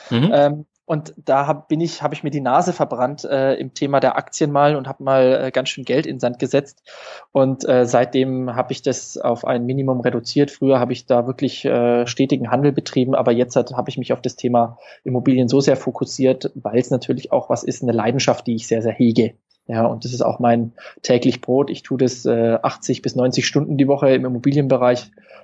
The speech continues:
Speaker 2: Und deshalb, glaube ich, ist das eines der Punkte, wo ich mich auch sehr, sehr gut auskenne und natürlich da, äh, natürlich eine Leidenschaft entwickelt habe.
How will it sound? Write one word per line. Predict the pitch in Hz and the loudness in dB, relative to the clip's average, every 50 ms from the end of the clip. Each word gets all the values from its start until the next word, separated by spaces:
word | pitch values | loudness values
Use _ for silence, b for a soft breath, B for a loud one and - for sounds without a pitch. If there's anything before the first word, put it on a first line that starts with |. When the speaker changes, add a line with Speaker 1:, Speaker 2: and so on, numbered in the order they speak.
| B _ | B _
Speaker 2:
Und | - 123 110 | -12 -4 -4
deshalb, | 117 117 - 120 117 - | -2 2 2 0 0 2
glaube | - 110 113 117 | 0 0 0 0
ich, | 123 - | -2 -6
ist | 120 - - | -8 -6 -6
das | 123 - | -6 -4
eines | - - 139 131 120 - | -2 -2 -2 -2 0 -2
der | 135 | -4
Punkte, | - - 123 117 - 127 | -2 -2 -6 -4 0 0
wo | 120 | 0
ich | 120 123 | 2 0
mich | 117 120 | 0 -4
auch | 113 - | -4 0
sehr, | - 123 117 | 2 2 4
sehr | 123 120 | 4 2
gut | - - - | 2 0 -2
auskenne | - - 127 123 - - 123 117 117 | -2 -2 -2 -2 -2 -4 -2 -2 -2
und | 113 | -2
natürlich | 113 117 113 - 127 117 117 | -2 -4 -2 0 0 0 2
da, | - 117 110 110 104 - - - - | 0 0 0 0 0 -2 -6 -10 -10
äh, | 131 120 | -10 -6
natürlich | 120 120 - - 131 113 | -6 -6 0 0 0 0
eine | - 117 113 | 0 0 0
Leidenschaft | 120 107 117 127 139 - - - - - | 2 2 2 2 2 0 0 -2 -2 -2
entwickelt | 147 - - 131 - 123 - | -4 -2 -2 0 -2 -2 -2
habe. | - - - | -4 -8 -8